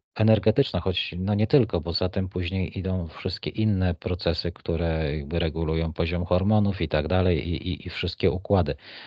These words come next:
Ale chodzi o to, <clears throat> że muszą nast-, nastąpić, y,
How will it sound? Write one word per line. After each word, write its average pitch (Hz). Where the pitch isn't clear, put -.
Ale 87
chodzi -
o 92
to, 127
<clears throat> 107
że 98
muszą 113
nast-, -
nastąpić, 107
y, 95